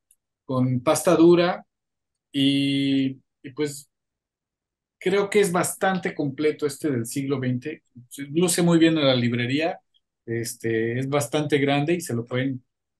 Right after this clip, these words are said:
llevar ahí a, a eso. Es por la editorial Turner, y, pues, el ilustrador soy yo, José Luis,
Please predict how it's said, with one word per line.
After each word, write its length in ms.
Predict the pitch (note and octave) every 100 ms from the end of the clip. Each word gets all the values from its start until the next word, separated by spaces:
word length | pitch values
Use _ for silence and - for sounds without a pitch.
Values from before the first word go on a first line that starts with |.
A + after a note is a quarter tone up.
| _
llevar 340 | A#2+ B2 B2+ B2+
ahí 320 | B2 B2 B2+
a, 400 | A2+ G2+ G2 - _
a 120 | - A#2
eso. 200 | A#2 C3+
Es 120 | C#3+
por 160 | F3
la 120 | D3+ C3
editorial 480 | B2 C3 C3+ C#3+
Turner, 440 | C#3+ E3 E3+ A3 - _ _ _ _ _ -
y, 240 | B2+ C3+
pues, 220 | C3+ C3
el 140 | C3 C3
ilustrador 720 | C3+ C3+ - C#3 C#3 D3+ D3
soy 420 | - D3 C#3 C3+
yo, 140 | D3+ G#3
José 280 | - D#3+ D3
Luis, 420 | F3+ A#3 - -